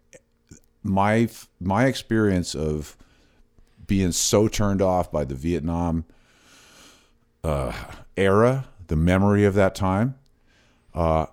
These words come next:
and to varying extents. I mean, I never did anything overtly with a, a veteran. I never, I never said anything or did anything except for maybe, like, walk around them on the street or something. But that, even that was, like, probably noticeable and probably,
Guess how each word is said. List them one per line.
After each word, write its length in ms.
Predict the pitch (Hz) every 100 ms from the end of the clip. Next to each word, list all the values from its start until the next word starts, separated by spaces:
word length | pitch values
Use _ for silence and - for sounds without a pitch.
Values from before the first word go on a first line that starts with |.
| _
and 480 | 92 92 87 87 -
to 300 | - - 87
varying 420 | 69 85 80 82 76
extents. 480 | 64 - 85 76
I 40 | 82
mean, 120 | 98
I 80 | 151
never 220 | 196 104
did 240 | 73 82
anything 320 | 85 78 73 67
overtly 520 | 67 73 80 69 64
with 320 | 60 64 -
a, 180 | 65 67
a 160 | -
veteran. 440 | 69 73 67 65 69
I 80 | 92
never, 320 | 90 80 71 -
I 80 |
never 400 | 78 87 73 67 60 _
said 440 | - - - 78 73
anything 420 | 73 69 73 67
or 80 | 62
did 380 | 57 - 67
anything 320 | 71 69 65 64
except 260 | - 71
for 80 | 64
maybe, 320 | 67 71 67
like, 320 | 62 62 60
walk 300 | 64 65 67 - _
around 580 | - 62 69 73 78 82
them 280 | 58 60 62
on 160 | 62 64
the 80 |
street 400 | 60 - 76 76
or 80 | 60
something. 360 | - 55 53 64
But 120 | 76
that, 240 | 87 92
even 240 | 135 135 82
that 220 | 85 90
was, 180 | 55 53
like, 240 | 55 55 -
probably 580 | 73 69 69 - 64 58
noticeable 640 | 62 65 64 - 60 57
and 120 | 55
probably, 580 | - 65 62 55 53 53